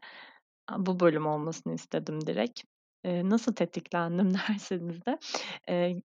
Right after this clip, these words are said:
işte geçtiğimiz haftaların popüler uygulaması olan Clubhouse'da takılırken ve amansızca saatler geçirdiğimi fark ettim. Özellikle işte ilk iki üç günü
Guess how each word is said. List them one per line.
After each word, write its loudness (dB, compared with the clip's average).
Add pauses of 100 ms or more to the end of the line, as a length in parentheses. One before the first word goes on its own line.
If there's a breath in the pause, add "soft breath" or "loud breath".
(140)
işte -2
geçtiğimiz 6
haftaların 6
popüler 4
uygulaması 2
olan 2 (120)
Clubhouse'da -2 (1040)
takılırken -2 (440 loud breath)
ve -4 (100)
amansızca 4
saatler 2
geçirdiğimi -2
fark -2
ettim. -4 (140)
Özellikle 2
işte -4
ilk -4
iki -12
üç -6
günü -2